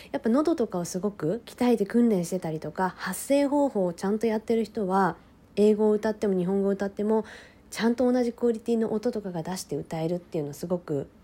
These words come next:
あるそうなんですね。でも、そうじゃない場合っていうのは、やはり英語の歌に比べると、日本語の歌って声が出しにくい言語の歌い方になってしまうんですって。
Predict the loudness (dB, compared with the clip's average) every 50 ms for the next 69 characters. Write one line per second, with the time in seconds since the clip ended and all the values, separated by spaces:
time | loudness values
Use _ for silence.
0 | -20 -20 -20 -20 -6 -2 2 2 2 2 0 -2 -4 -4 -6 -10 -12 -14 -10 -8
1 | -8 -8 -8 -12 -12 -2 2 4 6 6 6 6 4 2 2 2 2 2 2 0
2 | 2 2 4 2 2 2 0 -2 -4 -2 -2 -4 -2 -2 -2 -2 -2 -2 -2 -2
3 | -4 -6 -14 -20 -20 -20 -4 -2 0 0 2 0 -2 0 0 0 2 2 2 0
4 | -2 -6 -12 -20 -20 -20 2 4 4 6 6 4 4 2 2 2 2 2 2 2
5 | 2 -2 0 0 0 -2 -2 -4 -4 -4 -2 -2 0 0 0 2 2 2 2 2
6 | 0 -2 -4 -6 -6 -8 -6 -2 -2 0 0 -2 -4 -8 -14 -20 -20 -20 -20 -20
7 | -20 -20 -20 -20 -8 0 4 6 6 6 4 0 -6 -8 -10 -10 -4 -2 -2 -2
8 | -2 -2 -2 -2 0 0 2 2 2 0 -2 -4 -6 -2 2 4 4 4 2 -2
9 | -10 -20 -20 -20 -20 -20 -4 -4 0 2 4 4 4 4 2 0 0 0 0 2
10 | 0 0 0 0 -2 -2 0 0 0 0 0 -2 -4 -6 -8 -12 -10 -8 -8 -8
11 | -8